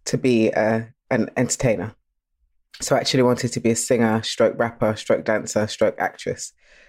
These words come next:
That was actually the original career trajectory. So I used to do a lot of performances around the Midlands.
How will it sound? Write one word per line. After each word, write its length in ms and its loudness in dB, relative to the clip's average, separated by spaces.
That 120 4
was 120 6
actually 600 2
the 140 2
original 720 2
career 340 2
trajectory. 800 -2
So 140 0
I 40 4
used 180 0
to 80 0
do 160 4
a 20 4
lot 120 4
of 120 -2
performances 1080 0
around 480 0
the 60 0
Midlands. 680 0